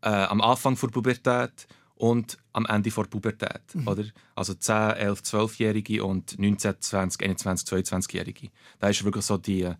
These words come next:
Speaker 2: Mhm.
Speaker 1: ähm, die, die, die zwei kritischen Momente für eine Zwangsstörung zu entwickeln. Oder? Und wenn du plötzlich die Zweifel an diesen Momenten hast und nicht vorher, dann sollten Therapeuten vielleicht ein bisschen vorsichtiger mit
Speaker 2: Das
Speaker 1: der
Speaker 2: ist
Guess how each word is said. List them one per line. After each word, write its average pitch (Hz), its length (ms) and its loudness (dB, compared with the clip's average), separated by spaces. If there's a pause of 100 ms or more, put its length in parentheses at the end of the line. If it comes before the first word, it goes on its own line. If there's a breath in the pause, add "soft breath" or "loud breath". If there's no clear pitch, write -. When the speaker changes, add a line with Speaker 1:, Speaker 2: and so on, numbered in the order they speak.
(240 soft breath)
Speaker 2:
Mhm. 139 340 -8
Speaker 1:
ähm, 90 720 -2 (360)
die, 95 120 -6
die, 98 220 -8
die 101 140 -6
zwei 101 560 2
kritischen 117 420 2
Momente 101 320 2
für 98 180 -2
eine 95 160 -2
Zwangsstörung 95 600 -2
zu - 100 -6
entwickeln. - 440 -6 (440 soft breath)
Oder? 123 160 4
Und 127 60 4
wenn 120 100 4
du 127 280 2 (480)
plötzlich 156 340 2
die 139 120 -2
Zweifel 151 480 2 (180)
an 110 120 0
diesen 131 180 4
Momenten 139 580 2
hast 101 460 -2
und 117 120 4
nicht 185 140 4
vorher, 139 600 0 (440)
dann 170 380 4
sollten 147 320 0 (320)
Therapeuten 127 480 2
vielleicht 120 220 -2
ein 110 80 -6
bisschen 117 240 2
vorsichtiger 113 580 0
mit 110 140 2
Speaker 2:
Das - 60 -2
Speaker 1:
der 160 80 2
Speaker 2:
ist 143 40 -2